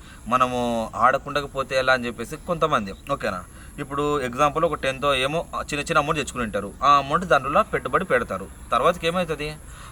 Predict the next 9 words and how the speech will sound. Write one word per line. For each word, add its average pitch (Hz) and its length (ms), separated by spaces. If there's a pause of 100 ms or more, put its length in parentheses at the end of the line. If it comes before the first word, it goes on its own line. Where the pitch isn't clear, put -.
ఆ 135 140
అమౌంట్ 180 440 (180)
ఫస్ట్ - 360
టైమ్, 151 220 (480)
ఓకేనా? 135 300
ఫస్ట్ - 640
టైమ్ 175 320 (420)
గెలిపినీకనే 190 520
చూస్తారు 170 340